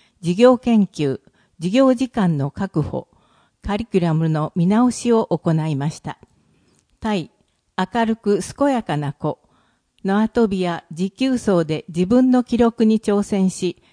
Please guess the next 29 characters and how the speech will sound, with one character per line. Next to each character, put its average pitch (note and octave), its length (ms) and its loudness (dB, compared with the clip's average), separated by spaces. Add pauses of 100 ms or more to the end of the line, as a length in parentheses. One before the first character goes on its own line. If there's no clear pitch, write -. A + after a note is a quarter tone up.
(160)
た G3 160 -8
く B3 160 0
ま A#3 160 4
し - 140 -6
く - 300 -2
健 A#3+ 300 0
康 C4+ 200 2
な A#3+ 180 0
体 A#3+ 420 0
づ A3+ 120 -2
く G3+ 160 -2
り D#3 120 0
を D3 100 0
目 D#3 100 0
指 F#3 220 -2
し - 40 -16
て - 140 -10
い D3 120 -6
ま C#3 160 -4
す。 - 280 -20 (680)
ま G3 160 -2
た、 - 300 -4 (360)
保 G3+ 140 0
健 C4+ 380 2
委 C#4 60 4
員 C4+ 120 4
会 F#3 300 -2
で E3 120 0
は、 D#3 240 -2